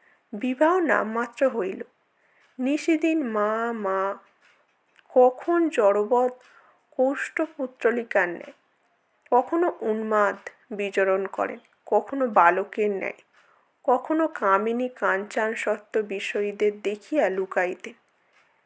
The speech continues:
ঐশ্বর্য লোক ঐশ্বর্য কথা, বই আর কিছু ভালোবাসেন না, সর্বদাই মা, মা। কালীবাড়িতে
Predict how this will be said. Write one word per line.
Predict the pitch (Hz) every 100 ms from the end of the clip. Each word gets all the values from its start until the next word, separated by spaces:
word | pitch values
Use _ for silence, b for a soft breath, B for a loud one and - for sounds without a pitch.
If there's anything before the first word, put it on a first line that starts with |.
| _ -
ঐশ্বর্য | 320 349 - 381 381 392
লোক | 285 247 262 - -
ঐশ্বর্য | 208 233 240 240 247 247
কথা, | 196 208 - 226 220
বই | 202 202 208 208 233 -
আর | 220 247 -
কিছু | 254 - 349
ভালোবাসেন | 302 208 - 185 202 - - 226
না, | - - _ _ _ _ _
সর্বদাই | - 202 202 202 208 214 220 240
মা, | 254 233 185 190 196 208 220
মা। | 220 196 196 190 196 208 - _ b b b b b -
কালীবাড়িতে | 247 294 359 403 415 415 202